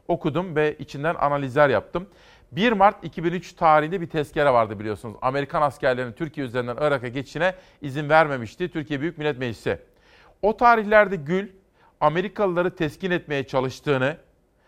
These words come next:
neler yaptığını anlatıyor Sedat Ergin'e. O dönemde savaşı önlemek için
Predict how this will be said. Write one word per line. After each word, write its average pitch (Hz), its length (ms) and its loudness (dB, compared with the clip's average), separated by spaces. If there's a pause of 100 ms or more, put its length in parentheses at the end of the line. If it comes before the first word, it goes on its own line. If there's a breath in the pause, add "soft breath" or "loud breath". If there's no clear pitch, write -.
(200)
neler 156 320 6
yaptığını 160 420 4
anlatıyor 120 460 0
Sedat 117 320 -4
Ergin'e. 135 440 4 (680 soft breath)
O 202 160 2
dönemde 185 360 0
savaşı 165 380 0
önlemek 156 420 -4
için 165 340 -8